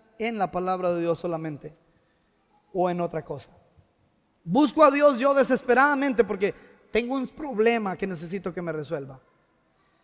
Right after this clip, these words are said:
Tenga cuidado porque la bestia de la que estamos hablando va a hacer descender fuego del cielo si es necesario, con tal de que usted la adore. Con tal de que usted la adore.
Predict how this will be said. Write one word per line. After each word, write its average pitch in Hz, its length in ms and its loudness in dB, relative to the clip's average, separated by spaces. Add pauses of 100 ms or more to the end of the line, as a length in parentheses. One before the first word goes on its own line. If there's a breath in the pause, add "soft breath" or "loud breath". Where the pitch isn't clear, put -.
(300)
Tenga 220 260 -2
cuidado 220 400 2
porque 175 460 -2 (400)
la 185 240 0
bestia 170 680 0 (200)
de 196 80 -2
la 202 100 2
que 185 80 -2
estamos 226 320 -4
hablando 233 480 0 (340 loud breath)
va 226 140 6
a 269 40 2
hacer 247 260 -2
descender 214 460 -2
fuego 220 260 0
del 185 100 -6
cielo 180 300 0
si 160 80 -8
es 190 80 -6
necesario, 165 380 -6 (140 loud breath)
con 226 160 -4
tal 247 140 2
de 247 100 -2
que 202 60 -2
usted 220 160 -4
la 208 80 0
adore. 180 320 -2 (2250)
Con 160 140 -8
tal 214 480 -2 (720)
de 160 80 -8
que 165 120 -6
usted 175 360 -4 (800)
la 156 160 -4
adore. 135 340 -4